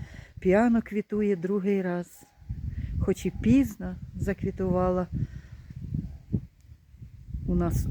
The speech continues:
у нашої маленької сусідочки двадцять п'ятого серпня день народження, то я її завжди ходила вітати, букет піано нарізала. А цьогоріч ні. Цьогоріч вона спізнилася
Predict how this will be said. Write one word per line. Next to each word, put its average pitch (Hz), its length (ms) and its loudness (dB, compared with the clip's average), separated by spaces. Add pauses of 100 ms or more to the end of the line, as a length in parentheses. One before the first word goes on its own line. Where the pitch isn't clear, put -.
(120)
у 175 260 0
нашої 180 460 0
маленької 175 540 0
сусідочки 180 600 -2
двадцять 175 400 -2
п'ятого 175 420 -2 (240)
серпня 175 580 -8
день 175 220 -2
народження, 185 540 0 (440)
то 185 60 0
я 180 160 4
її 180 140 4
завжди 180 360 2
ходила 180 400 -2
вітати, 240 600 2 (480)
букет 175 540 -2 (220)
піано 165 520 0 (100)
нарізала. 170 600 -2 (300)
А 233 120 0
цьогоріч 220 760 4
ні. 202 300 2 (360)
Цьогоріч 190 600 -2
вона 202 320 -2 (160)
спізнилася 170 800 -6